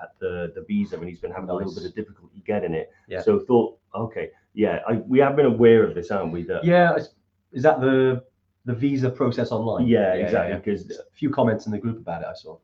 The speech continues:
Speaker 1: Yeah, so with Kilimanjaro, uh, the last time I did it, it was very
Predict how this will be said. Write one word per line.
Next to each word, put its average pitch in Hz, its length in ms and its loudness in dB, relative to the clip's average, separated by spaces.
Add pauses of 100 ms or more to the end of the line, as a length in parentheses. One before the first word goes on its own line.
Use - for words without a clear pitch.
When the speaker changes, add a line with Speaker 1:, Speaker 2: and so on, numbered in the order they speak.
Speaker 1:
Yeah, 120 280 2
so 117 140 -2
with 156 240 -2
Kilimanjaro, 113 760 0 (380)
uh, 110 360 2
the 123 80 2
last 170 240 2
time 165 160 -2
I 147 80 6
did 120 120 0
it, 104 40 0
it - 80 -2
was 104 100 -8
very 117 280 2